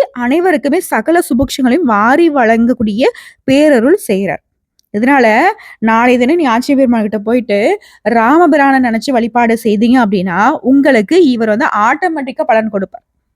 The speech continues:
இதே போல விநாயகரும் அனுமனும் இணைந்த வடிவத்தை வந்து ஆத்யந்த பிரபு அப்படின்னு சொல்லுவோம். ஆதி பிளஸ் அந்தம், இதை தான் சேர்த்து சொல்றா.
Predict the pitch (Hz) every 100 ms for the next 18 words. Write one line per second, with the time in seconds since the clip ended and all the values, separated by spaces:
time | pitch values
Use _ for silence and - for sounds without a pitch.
0 | _ _ _ _ _ _ _ _ _ _
1 | - 269 285 285 233 359 453 _ - 226
2 | 339 392 415 320 320 427 _ 214 247 320
3 | 311 330 339 - 233 277 339 392 392 311
4 | 262 214 226 208 214 339 427 - _ _
5 | - 233 349 - 349 311 269 226 196 247
6 | 214 226 - 185 - _ - 202 233 294
7 | 285 381 269 247 240 226 240 269 - 214
8 | 220 262 254 - 269 226 247 226 220